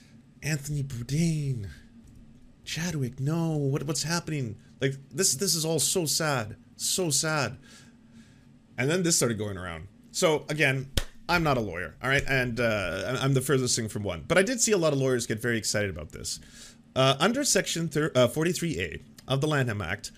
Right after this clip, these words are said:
false endorsement occurs when a person's identity is connected with the product or service in such a way that consumers are likely to be misled about the person's sponsorship or approval of the product or service.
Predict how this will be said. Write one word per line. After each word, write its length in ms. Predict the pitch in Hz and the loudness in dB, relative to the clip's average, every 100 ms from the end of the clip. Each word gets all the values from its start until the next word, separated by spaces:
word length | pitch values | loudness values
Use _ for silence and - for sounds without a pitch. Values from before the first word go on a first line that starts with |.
| - | -14
false 360 | - 185 254 220 | 0 2 4 2
endorsement 440 | 180 143 139 147 | 2 2 2 0
occurs 380 | 143 123 87 92 | -2 -2 -6 -6
when 80 | 110 | -4
a 40 | |
person's 340 | 151 165 180 165 | 0 0 2 2
identity 400 | 135 123 107 87 | 2 2 0 -4
is 100 | - | -4
connected 420 | 117 143 139 170 | -4 -4 -4 -6
with 120 | 165 | -6
the 80 | 147 | -8
product 420 | - 123 110 - | -2 -2 -2 -4
or 60 | - | -4
service 440 | - 233 127 - | 0 2 2 0
in 80 | 92 | 0
such 280 | - 190 170 | -2 -2 -2
a 20 | |
way 220 | 143 135 | 0 0
that 120 | 123 | 0
consumers 540 | 123 101 - 208 208 139 | -4 -2 0 0 0 0
are 80 | |
likely 320 | 107 127 147 147 | 0 0 -2 -4
to 140 | 110 | -2
be 100 | 113 | -2
misled 400 | 120 165 120 123 | -2 -2 0 0
about 160 | 120 117 | -2 -4
the 80 | |
person's 340 | - 131 107 104 | -2 -2 -2 -4
sponsorship 640 | - 143 139 123 127 - - - - | -2 -2 -2 -4 -2 -4 -8 -18 -2
or 180 | 120 135 | 4 4
approval 440 | 143 139 120 120 | 4 0 -2 0
of 80 | 101 | -4
the 60 | 95 | -6
product 380 | 104 85 87 - | -6 -6 -6 -6
or 120 | 104 | -4
service. 640 | 98 - 185 98 71 - | -2 0 0 -2 -6 -8